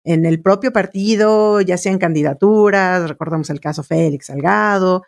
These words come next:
pues todo esto que ha sucedido y en el propio actuar del gobierno frente a este movimiento que no termina de sentirse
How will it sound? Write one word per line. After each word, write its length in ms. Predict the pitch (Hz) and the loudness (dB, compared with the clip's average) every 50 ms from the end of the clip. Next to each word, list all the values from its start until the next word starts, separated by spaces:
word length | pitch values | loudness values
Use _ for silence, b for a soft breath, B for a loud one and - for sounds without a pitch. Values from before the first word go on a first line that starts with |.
| _ | _
pues 160 | _ 247 233 - | _ -10 -6 -2
todo 240 | - 370 370 330 285 | -2 0 2 2 0
esto 260 | 226 220 220 - 226 | 0 -2 -2 -6 -4
que 80 | - 220 | -4 -2
ha 60 | 208 | -2
sucedido 600 | 226 226 233 202 185 196 202 202 208 214 226 226 - | -2 -2 0 0 2 2 2 2 2 2 0 0 0
y 80 | - 208 | 0 2
en 180 | 190 180 175 175 | 2 2 2 2
el 180 | 175 165 160 - | 0 0 -2 -2
propio 720 | - 214 220 220 233 226 - 254 254 254 262 269 269 240 - | 0 2 2 2 2 -2 -2 0 2 2 4 2 2 0 -2
actuar 580 | 185 190 - _ _ 190 180 180 190 220 233 | -4 -8 -8 _ _ 2 2 2 2 0 0
del 160 | 226 220 208 202 | 0 -2 0 0
gobierno 460 | 180 170 180 190 190 190 214 233 254 | 0 2 2 0 0 0 0 -2 -2
frente 400 | - - 190 185 175 165 - 165 | -2 0 -2 -2 0 0 -2 0
a 160 | 165 160 165 | 0 2 0
este 220 | 185 190 - - | 0 -2 -2 0
movimiento 500 | 220 220 202 180 170 175 175 185 190 220 | 0 2 2 2 2 2 0 0 -2 -4
que 100 | - - | -4 -2
no 140 | 180 185 190 | -2 -2 0
termina 460 | 190 220 208 202 208 208 208 208 214 | 0 -2 0 0 0 0 0 0 -2
de 80 | 196 180 | -2 -2
sentirse 560 | 160 - 165 165 165 196 190 196 - 214 214 | -2 -4 -4 -2 0 -2 -2 0 -2 -4 -4